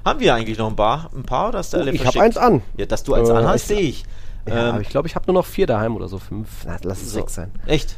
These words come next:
Speaker 1: Also, ihr, die sind
Speaker 2: Ja.
Speaker 1: natürlich den Patreons versprochen worden, aber die gingen ja auch, glaub ich, auch alle an alle Patreons raus, ne? Da hast du alle,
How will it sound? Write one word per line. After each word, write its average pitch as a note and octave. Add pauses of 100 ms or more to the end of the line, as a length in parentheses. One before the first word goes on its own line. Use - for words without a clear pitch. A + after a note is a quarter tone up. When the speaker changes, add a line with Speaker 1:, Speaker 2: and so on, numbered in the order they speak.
(100)
Speaker 1:
Also, A#2
ihr, C3+ (640)
die -
sind F3+
Speaker 2:
Ja. -
Speaker 1:
natürlich E3
den C#3+
Patreons D#3+
versprochen D3+
worden, D3
aber C3+
die B2
gingen A3
ja D#3+
auch, A2
glaub -
ich, -
auch -
alle -
an B2
alle F3+
Patreons F3+
raus, G#2
ne? E3+
Da E3+
hast E3
du -
alle, E2